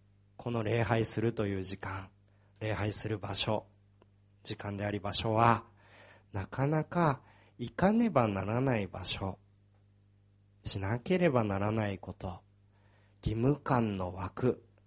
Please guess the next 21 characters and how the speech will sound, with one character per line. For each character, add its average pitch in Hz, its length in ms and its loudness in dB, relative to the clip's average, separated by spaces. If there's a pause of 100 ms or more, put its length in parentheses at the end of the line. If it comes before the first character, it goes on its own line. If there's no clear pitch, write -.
こ 101 140 -8
の 101 120 2
枠 104 280 -2
か 175 120 6
ら 110 120 6
で 92 80 -6
す - 120 -10
ね、 120 120 -2
抜 104 180 -4
け 120 160 -6
出 151 140 0
す - 120 -8
こ 147 140 -4
と 95 100 -6
が 90 120 -10
で 90 120 -10
き - 140 -10
な 170 100 0
か 165 120 0
っ 113 140 -4
た。 53 160 -12